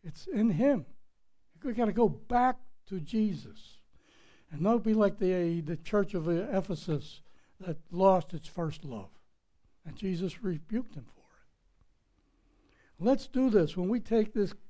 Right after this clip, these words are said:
cup today and this bread, really remember what Jesus did for you. Remember that his beard was pulled out. He was punched in the face while he was blindfolded.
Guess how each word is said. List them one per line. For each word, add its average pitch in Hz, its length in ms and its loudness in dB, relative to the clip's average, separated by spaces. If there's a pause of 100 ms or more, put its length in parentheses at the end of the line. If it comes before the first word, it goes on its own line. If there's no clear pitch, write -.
(180)
cup - 360 -2
today 170 380 -6 (260)
and 170 160 -4
this 190 160 2
bread, 139 600 2 (680)
really 277 480 6
remember 190 600 4
what 151 200 0
Jesus 151 380 -6
did 131 240 -8
for 135 160 -14
you. - 200 -18 (1000)
Remember 214 420 8
that 175 220 4
his 160 180 2
beard 202 380 4
was 196 160 0
pulled 196 340 0
out. 180 300 -2 (280)
He 220 60 -4
was 208 180 4
punched 220 440 0
in 190 80 0
the 175 80 -2
face 202 360 0
while 170 160 2
he 147 80 0
was 143 140 -2
blindfolded. 170 920 -4